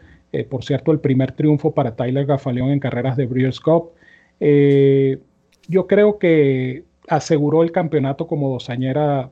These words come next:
eh, del año, Wonder Wheel, la pupila de Mark Casse, quien dijo, por cierto,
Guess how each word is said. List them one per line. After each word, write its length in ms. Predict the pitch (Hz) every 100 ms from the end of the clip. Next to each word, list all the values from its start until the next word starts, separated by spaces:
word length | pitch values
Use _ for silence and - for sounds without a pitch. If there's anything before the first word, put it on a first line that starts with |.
| -
eh, 400 | 139 127 127 151
del 200 | 135 135
año, 340 | 139 147 151 131
Wonder 400 | 127 131 135 139
Wheel, 280 | 135 139
la 80 | 135
pupila 340 | - 123 131 143
de 60 |
Mark 200 | 139 139
Casse, 320 | 147 139 - -
quien 320 | 233 285 330
dijo, 480 | 294 262 165 208 - _ _ _
por 180 | - -
cierto, 600 | - 196 156 139 160